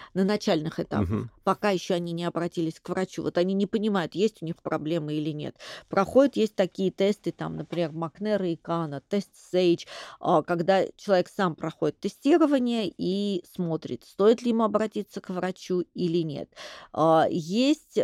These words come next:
Speaker 1: а, можно найти эти тесты, если поискать в интернете, но есть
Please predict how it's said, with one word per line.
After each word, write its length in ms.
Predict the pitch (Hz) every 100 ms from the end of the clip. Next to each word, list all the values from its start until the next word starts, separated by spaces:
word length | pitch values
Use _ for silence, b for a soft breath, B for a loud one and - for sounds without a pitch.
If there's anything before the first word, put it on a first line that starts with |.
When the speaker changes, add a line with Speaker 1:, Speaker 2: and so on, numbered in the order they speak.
| -
Speaker 1:
а, 460 | 165 170 175 175
можно 300 | 165 220 226
найти 520 | 220 202 208 233 254 240
эти 420 | - 185 - 190
тесты, 540 | - 196 196 - 185
если 360 | 170 175 - 190
поискать 560 | - 185 - - 190 180
в 60 |
интернете, 720 | 175 185 180 180 156 143 196
но 120 | 214 190
есть 440 | 170 202 - -